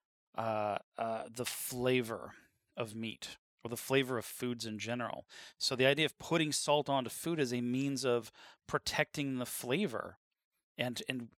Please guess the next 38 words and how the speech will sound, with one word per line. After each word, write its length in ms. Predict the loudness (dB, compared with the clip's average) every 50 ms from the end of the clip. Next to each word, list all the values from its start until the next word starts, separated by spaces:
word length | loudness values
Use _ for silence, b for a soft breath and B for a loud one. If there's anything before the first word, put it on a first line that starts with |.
| _ 4
actually 380 | 4 4 6 4 0 0 0 0
instilling 520 | 0 0 0 0 0 0 0 0 0 0
life 400 | 0 4 4 4 4 4 0 2
back 260 | 2 4 4 2 0 -2
into 340 | -4 -4 -4 -4 -4 -4 -4
something. 520 | -4 -2 -4 -4 -6 -6 -10 -10 -10 -10 -12 _ _ _ _ _ _ _ _ b b b b 0
And 140 | 0 2 2
in 120 | 2 0
fact, 240 | 4 4 4 4 4 2
when 80 | -4
you 60 | -4 -4
put 180 | -4 -4 -4
salt 340 | -4 -2 0 0 0 0 0 -2
into 320 | -2 -2 -2 -2 0 0
it, 120 | 0 0 -2 b b b b b b b b -8
it 180 | -8 -8 -8 -8
brings 560 | -8 -6 -4 0 2 4 4 4 4 2 2
out 440 | 2 4 4 4 4 2 -2 -14 -18 _ _ -20 -20 -14
the, 160 | -12 -12 -12 _ -8 -4
the, 340 | -2 0 0 0 0 -2 -4 -6 -4
the 120 | -2 -2
sugar 520 | -2 -2 -2 0 0 0 0 2 0 0
and 180 | -2 -2 -4 -8
the 40 | -10
flavor 800 | -10 -8 -8 -6 -6 -6 -2 0 0 2 0 0 0 0 0 0
and, 180 | -2 -4 -8 -10 -8
and 120 | -6 -4
a, 180 | -4 -2 0 0
a 40 | 0
number 400 | 2 4 4 4 6 6 4 4
of 60 | 4
things. 440 | 2 2 2 2 4 4 0 -2 -4
It, 120 | -4 -6
it, 220 | -6 -10 -10 _ -20 b b b b b b b b b b -6
it, 200 | -6 -4 -2 0
uh, 120 | 0 0 0
it, 200 | -2 -6 -8 -10 _ _
it 140 | -6 -6 -6